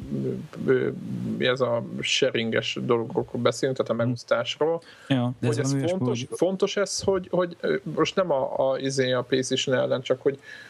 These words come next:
Speaker 1: hogy most kevés az öt perc, vagy, vagy, vagy kell egyáltalán az a tizenöt szerintetek?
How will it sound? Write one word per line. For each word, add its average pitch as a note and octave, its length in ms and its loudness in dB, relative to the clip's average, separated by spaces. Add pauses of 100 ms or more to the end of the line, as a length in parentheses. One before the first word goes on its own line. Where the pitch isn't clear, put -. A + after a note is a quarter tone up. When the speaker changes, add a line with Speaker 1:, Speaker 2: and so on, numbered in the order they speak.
(140)
Speaker 1:
hogy C#3+ 160 2
most D3 320 -2
kevés F3 440 0
az F3 240 0
öt E3 240 0
perc, - 500 0
vagy, A#2+ 380 0
vagy, B2+ 480 0
vagy B2+ 260 0
kell C#3 280 2
egyáltalán D3 440 0
az D3+ 60 2
a D#3 40 2
tizenöt D#3 420 -2
szerintetek? - 760 0